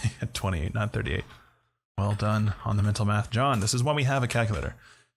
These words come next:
And then fifty plus two hundred seventy-three point one five minus twenty-two plus two hundred seventy-three point one five.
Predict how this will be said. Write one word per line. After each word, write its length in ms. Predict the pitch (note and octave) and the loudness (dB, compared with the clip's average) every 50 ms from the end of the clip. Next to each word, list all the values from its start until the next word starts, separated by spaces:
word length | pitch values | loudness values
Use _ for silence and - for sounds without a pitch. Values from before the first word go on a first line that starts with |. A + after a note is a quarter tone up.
| _ _ _ _ - | _ _ _ _ -2
And 100 | C3+ D#3+ | 0 2
then 160 | F3 D3+ A#2 | 2 2 2
fifty 340 | G#2 - D3 D3 B2+ C3+ B2+ | 2 2 2 0 2 0 0
plus 240 | B2 C3+ B2 A2 - | 2 4 4 4 4
two 100 | - B2+ | 4 2
hundred 120 | B2 A2+ | 2 2
seventy-three 340 | - B2+ A#2+ G#2+ - B2 A#2 | 2 0 0 0 0 0 0
point 160 | A2 A#2+ A2 | 0 0 0
one 160 | A#2 A#2+ A#2 | 0 0 0
five 380 | G#2 - B2+ C3 C3+ B2+ B2 G#2+ | 2 2 4 4 4 4 4 2
minus 320 | A2 A#2 C3 C#3+ C#3 B2 | 2 2 2 2 2 2
twenty-two 540 | - - B2 B2 G#2+ - F3+ F#3 E3 C3+ G#2+ | 2 2 2 2 2 2 2 2 2 0 0
plus 840 | - - - A2+ G#2+ G#2+ A#2 C#3 D3 C3+ - - - - - - - - - _ _ _ _ _ _ _ _ _ _ - | -2 -2 -2 0 2 4 4 4 4 4 4 4 4 2 0 -4 -10 -18 -20 _ _ _ _ _ _ _ _ _ _ -8
two 140 | - A#2 | -4 -2
hundred 160 | A2+ A2+ A2 G#2+ | 0 0 2 0
seventy-three 340 | - A2+ A2+ - A#2+ A#2+ | 0 0 0 0 0 0
point 160 | G#2+ B2 G#2+ A2+ | 0 0 0 0
one 140 | A2 G#2+ | 0 0
five. 440 | G#2 - A2 A2 A2 G#2+ G#2+ G2+ - | 0 2 2 2 2 2 0 -2 -4